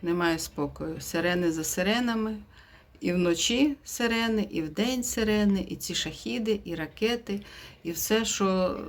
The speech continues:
е, страшне робиться. І я не знаю, чи зараз є світло і вода, але сказали, ем, запасатися і водою, і заряджати телефони,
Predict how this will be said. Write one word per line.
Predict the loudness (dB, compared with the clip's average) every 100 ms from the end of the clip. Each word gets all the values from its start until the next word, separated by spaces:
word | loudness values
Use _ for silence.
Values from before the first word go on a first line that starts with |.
| -10 -10 -14 -12 -10
е, | -8
страшне | -8 -6 -4 0 0
робиться. | 0 -2 -6 -8 -6 -8 -8 -16 -8
І | -4 -2 -2 -6 -16 -18 -20 -20 -20 -20 -20 _ -20 -20 -20 -20 -20 -18 -14
я | -6 0 2
не | 2
знаю, | 2 0
чи | 0 -2
зараз | 2 2 2 0
є | -2
світло | -4 -4 -6 -6 -4
і | -2
вода, | 0 4 6 6
але | 4 0
сказали, | -4 -6 -2 0 0 -2 -6 -18 -20 -20 -14
ем, | -8 -6 -2 0 0 -4 -10 -14 -20 -20 _ _
запасатися | -6 -4 -2 2 4 4 2 -4 -2 -2
і | -4 -2 2 4 2 0 -6 -20 _ _ _ _
водою, | -6 -2 4 6 6 2 -2 -8 -20 -20 -20 -16
і | -8 -2 0 2 0 -2
заряджати | -2 0 0 -2 -4 -4
телефони, | -6 -4 -4 0 2 4 4 0